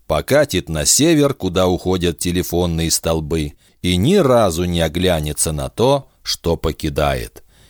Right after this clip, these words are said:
«Я не буду таким, как ты», присягнул мальчик.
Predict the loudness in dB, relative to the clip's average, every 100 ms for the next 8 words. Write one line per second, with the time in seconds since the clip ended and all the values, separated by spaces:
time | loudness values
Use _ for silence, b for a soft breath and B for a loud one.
0 | b -6 -2 2 2 0 0 0 0 0
1 | -2 0 -2 0 -4 -4 -4 -2 -2 -4
2 | -4 -2 0 0 0 0 0 0 -2 -2
3 | -6 -6